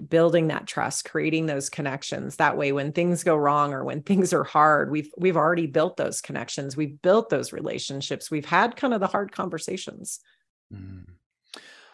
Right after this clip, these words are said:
Speaker 2: All right. Well, we're starting to get short on time. So I'm going to, uh, of all of my topics, I'm gonna zero down to one that is, uh,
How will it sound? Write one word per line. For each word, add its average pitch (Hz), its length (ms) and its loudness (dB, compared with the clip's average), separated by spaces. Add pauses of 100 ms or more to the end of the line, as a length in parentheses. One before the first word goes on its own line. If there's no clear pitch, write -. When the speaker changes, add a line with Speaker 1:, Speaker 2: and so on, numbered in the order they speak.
(120)
Speaker 2:
All 135 160 8
right. 120 220 8
Well, 123 240 6
we're 143 600 4
starting 196 380 6
to 180 40 4
get 147 180 2
short 156 260 6
on 139 120 6
time. 117 320 0
So 127 140 2
I'm 139 100 4
going 143 300 0
to, 123 380 2
uh, 107 360 4
of 110 160 -8
all 139 280 4
of 139 100 0
my 120 140 -2
topics, 120 480 0
I'm 117 100 2
gonna 110 240 0
zero 127 340 2
down 113 340 0
to 104 280 -4
one 113 320 -2
that 104 200 -2
is, 101 420 -4
uh, 95 300 -2